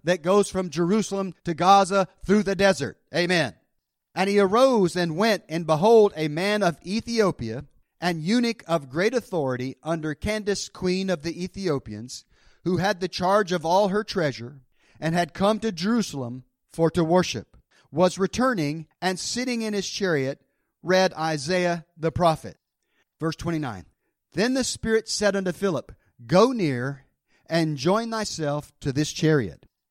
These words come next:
And Philip ran thither to him, and heard him read the prophet Isaiah, and said, "Understandest thou what thou readest?"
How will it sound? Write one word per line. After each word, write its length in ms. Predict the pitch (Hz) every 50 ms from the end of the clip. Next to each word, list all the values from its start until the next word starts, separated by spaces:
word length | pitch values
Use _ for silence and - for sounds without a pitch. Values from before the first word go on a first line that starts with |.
| _ _
And 260 | - 165 180 180 165
Philip 340 | - - 208 226 233 226 - -
ran 280 | 156 165 175 180 175
thither 440 | 151 - - - 233 233 180 170 151
to 160 | - - 127
him, 360 | 120 123 101 98 113 143 147 - _ _ _ _ _ -
and 180 | 151 151 135
heard 220 | 120 160 196 202 175
him 240 | 190 196 185 165
read 180 | 170 185 190 170
the 100 | 156 160
prophet 380 | - - 185 180 180 - 185 165
Isaiah, 600 | 160 160 147 123 156 185 170 135 120 127 127 -
and 180 | - 139 147 -
said, 360 | - - 175 165 147 131 - _ _ _ _ _ _ _ _ _ _
"Understandest 1000 | - 143 160 170 165 170 160 - - - 175 175 180 170 190 180 - - - - _ _
thou 340 | - 117 147 160 160 165 165
what 280 | 160 147 165 165 - -
thou 160 | 170 170 165
readest?" 540 | 156 143 160 196 233 262 - - - -